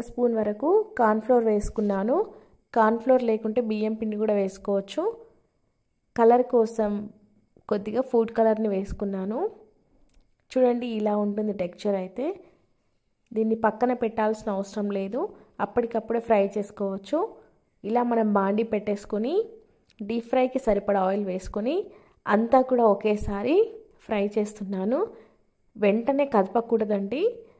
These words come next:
అలాగే ఒక త్రీ, టూ, త్రీ మినిట్స్ అలాగే ఉంచి మెల్లిమెల్లిగా ఈ విధంగా కలుపుతూ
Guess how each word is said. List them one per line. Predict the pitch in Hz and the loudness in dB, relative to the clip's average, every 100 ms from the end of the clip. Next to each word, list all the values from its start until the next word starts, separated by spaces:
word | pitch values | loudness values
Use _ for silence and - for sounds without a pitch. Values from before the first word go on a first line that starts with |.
| _ - 202 | _ -8 0
అలాగే | 214 214 240 226 | 0 2 2 2
ఒక | 226 208 208 - | 2 -2 -2 -10
త్రీ, | 214 214 220 - | -6 -6 -8 -6
టూ, | 220 220 | -2 -2
త్రీ | 214 233 214 | -2 0 0
మినిట్స్ | 190 208 - 196 | 0 -2 -2 -2
అలాగే | 196 196 214 196 | -2 -2 -2 -4
ఉంచి | 196 - 370 466 - - _ _ 196 | -6 -4 -2 -2 -4 -20 _ _ -2
మెల్లిమెల్లిగా | 202 226 220 214 208 233 | 2 4 4 2 0 0
ఈ | 220 | -2
విధంగా | 202 208 208 285 392 - _ _ - | -2 -4 -2 -4 -4 -10 _ _ -2
కలుపుతూ | 196 208 226 | 0 0 0